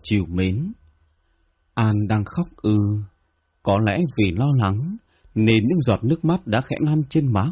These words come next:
của cô. Ánh mắt hôm nay không phải là ánh mắt lạnh lùng mà Huy gặp phải trong những lần chạm mặt, mà là một ánh mắt tình cảm chứa đầy yêu thương.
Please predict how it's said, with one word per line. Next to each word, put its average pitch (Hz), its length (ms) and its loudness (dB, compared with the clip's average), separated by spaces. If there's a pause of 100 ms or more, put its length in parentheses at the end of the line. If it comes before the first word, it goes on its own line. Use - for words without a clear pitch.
của 92 260 0
cô. 107 400 0 (640)
Ánh 107 220 0
mắt 185 140 -2
hôm 110 200 2
nay 110 320 4
không 175 200 0
phải 101 180 0
là 92 200 -2
ánh 110 200 -4
mắt 202 200 -6
lạnh 113 160 0
lùng 95 380 0
mà 101 80 2
Huy 160 300 0
gặp 104 140 -2 (120)
phải 98 200 0 (120)
trong 147 180 -2
những 165 180 0
lần 92 280 0
chạm 87 280 -4
mặt, 87 200 -4 (600)
mà 117 120 2
là 101 420 2
một 98 200 -2
ánh 110 180 -2
mắt - 240 -6
tình 98 280 0
cảm 101 200 0 (220)
chứa 113 160 0 (140)
đầy 95 260 0
yêu 123 260 -2
thương. 113 440 0